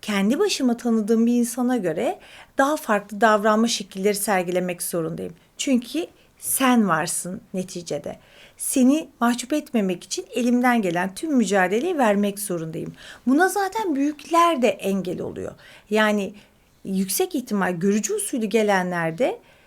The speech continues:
ailenden bir bağla senin karşına gelmiş oluyor. Orada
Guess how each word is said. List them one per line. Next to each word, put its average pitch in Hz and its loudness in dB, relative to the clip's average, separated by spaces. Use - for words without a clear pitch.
ailenden 240 4
bir 285 2
bağla 294 2
senin 226 2
karşına 185 -4
gelmiş 165 -4
oluyor. - -12
Orada 254 6